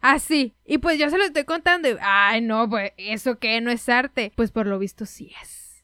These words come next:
Pero yo no vi nada. No, no me hizo sentir felicidad, ni enojo, nada. Literal, es como que, ok.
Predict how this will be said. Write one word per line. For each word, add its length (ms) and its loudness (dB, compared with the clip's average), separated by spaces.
Pero 240 0
yo 220 -2
no 260 -4
vi 400 -6
nada. 640 -4
No, 560 -4
no 180 -4
me 160 -4
hizo 220 -8
sentir 320 -6
felicidad, 760 -4
ni 200 -4
enojo, 800 -4
nada. 500 -2
Literal, 640 2
es 180 -4
como 280 -8
que, 300 -12
ok. 220 -4